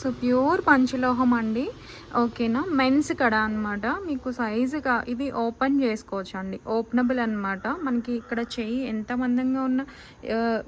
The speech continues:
so, ఇక్-, ఇక్-, ఏమంటారు, ఇక్కడ సన్నగా ఉంటుంది కదండి. So, ఓపెన్ చేసి వేసేసుకోవచ్చు, ఫిట్‌గా పెట్టుకోవచ్చు అండి.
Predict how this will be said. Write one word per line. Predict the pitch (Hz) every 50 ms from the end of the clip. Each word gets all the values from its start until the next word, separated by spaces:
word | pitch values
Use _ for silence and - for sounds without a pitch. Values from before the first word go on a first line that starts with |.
| - - - - -
so, | 277 294 311 302 269 - -
ఇక్-, | 233 - - - - - - - - - - -
ఇక్-, | 226 233 233 240 - - - - - - - - 226
ఏమంటారు, | 233 240 233 226 233 220 226 220 220
ఇక్కడ | 269 262 - 254 240
సన్నగా | 254 - 247 220 220 233 240 262 285
ఉంటుంది | 269 247 240 226 240 233 240 226 226
కదండి. | 208 214 214 214 233
So, | 311 381 - - 269
ఓపెన్ | 262 247 - 220 226 226 226 262 262 262 262
చేసి | 269 254 254 254 254
వేసేసుకోవచ్చు, | 226 208 208 208 - 226 226 226 - - 233 208 202 208 - - 339 415 - -
ఫిట్‌గా | - 262 247 - - - 247 247
పెట్టుకోవచ్చు | 247 247 - - - 226 214 214 - - - 220 226 220 - - 208
అండి. | 196 196 202 254 370